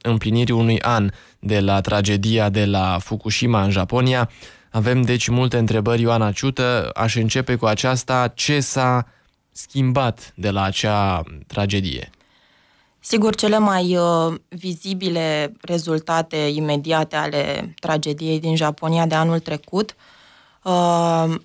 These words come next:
Speaker 2: au fost, pe de o parte, măsurile pe care le-au luat unele state de a renunța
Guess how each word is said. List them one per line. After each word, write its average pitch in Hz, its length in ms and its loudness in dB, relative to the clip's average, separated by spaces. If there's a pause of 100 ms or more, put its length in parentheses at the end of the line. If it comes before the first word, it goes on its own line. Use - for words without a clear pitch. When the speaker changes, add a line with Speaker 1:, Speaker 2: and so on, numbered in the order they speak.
Speaker 2:
au 185 180 0
fost, 208 360 -4
pe 214 80 -4
de 196 100 0
o 185 100 4
parte, 185 680 0
măsurile 190 640 0
pe 180 140 -8
care 165 260 0
le-au 160 200 2
luat 175 260 0
unele 175 280 0
state 160 520 -4 (160)
de 170 80 -6
a 165 120 2
renunța 165 760 0